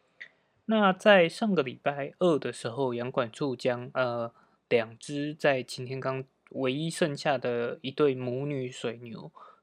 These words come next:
送走，送到了金山去跟，呃，一个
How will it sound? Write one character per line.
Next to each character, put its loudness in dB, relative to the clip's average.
送 4
走， -8
送 -4
到 6
了 0
金 -6
山 -6
去 -6
跟， 0
呃， 0
一 -6
个 -2